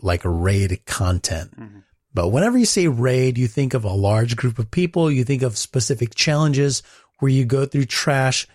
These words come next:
Speaker 1: you fight a boss, and you go through more trash, and then you fight another boss until you've cleared it, right? And then you do that once a week until everyone has all the items that they want. But the Cataclysm, they're handling this aspirational content completely different,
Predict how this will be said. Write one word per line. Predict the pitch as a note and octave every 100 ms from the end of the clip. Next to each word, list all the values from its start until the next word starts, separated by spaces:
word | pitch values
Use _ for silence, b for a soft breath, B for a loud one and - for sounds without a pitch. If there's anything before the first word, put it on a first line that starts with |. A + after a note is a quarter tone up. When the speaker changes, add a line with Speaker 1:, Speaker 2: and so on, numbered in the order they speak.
| _
Speaker 1:
you | B2+
fight | G#2+ C3 B2+
a | A#2+
boss, | A#2 G2+ G2 -
and | A2
you | A2
go | C3
through | B2+ C3
more | C3+ C3+
trash, | - C3 B2 - b b -
and |
then | A2
you | G#2+
fight | - G2 F#2+
another | G2+ A2+
boss | A#2 D3 A#2+ G2+ - b b -
until | B2+
you've | A#2+ G#2+ -
cleared | - D3+ A2+
it, | E2 - _
right? | A2 G2 A2 B2
And | A#2
then | A2+
you | A#2
do | A2+ C#3
that | C#3+ A2
once | G#2 A#2 A#2 D3
a |
week | B2 A2 G#2+ - B B B -
until | B2+ B2+ G2+
everyone | B2 E3+ D#3+ D#3
has | C3+ C3+ C3+
all | - G#2 A2
the | A2
items | F#2+ F#2+ F#2
that | F#2+
they | F#2 F2
want. | F2 E2 C#2+ - - _ _ _ _ _
But | C3
the | B2+
Cataclysm, | - G#3 C#4 - E3 D3 C3+ C3
they're | D3+ G3
handling | A3+ A3 G3+ F3+ D3+
this | B2+ -
aspirational | A#2+ C3 - E3+ D#3+ D3 D#3 B2
content | - A2+ A#2 G#2+ B B -
completely | D3 A#2+ D3 F#3 F#3+ E3
different, | B2+ B2+ - F2+